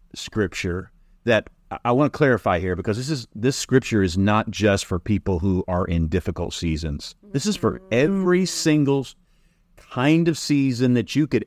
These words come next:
Speaker 1: ever face in your life. I'm talking about even the m-, the highest mountaintop,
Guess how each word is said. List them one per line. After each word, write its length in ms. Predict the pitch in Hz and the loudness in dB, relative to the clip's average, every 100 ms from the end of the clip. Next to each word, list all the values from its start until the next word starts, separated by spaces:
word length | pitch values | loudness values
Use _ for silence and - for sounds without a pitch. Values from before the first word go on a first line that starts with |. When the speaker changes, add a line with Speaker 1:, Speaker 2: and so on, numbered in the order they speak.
| _ | _
Speaker 1:
ever 320 | 131 151 185 | -2 0 0
face 360 | 170 170 156 - | 0 2 2 2
in 120 | 127 | 0
your 140 | 123 110 | 0 0
life. 340 | 120 107 76 - _ | 0 -2 -6 -10 _
I'm 80 | - | -8
talking 240 | - 233 156 | -2 0 0
about 160 | 117 - | 0 0
even 360 | 151 143 110 | 0 0 0
the 80 | 101 | 0
m-, 280 | 90 98 110 _ _ _ | 0 0 -4 _ _ _
the 100 | 110 | -4
highest 540 | - - 156 180 156 123 | -2 -2 0 2 0 0
mountaintop, 1080 | 113 127 135 135 131 123 120 120 123 120 | 0 2 0 0 -2 -2 -2 -2 -2 -4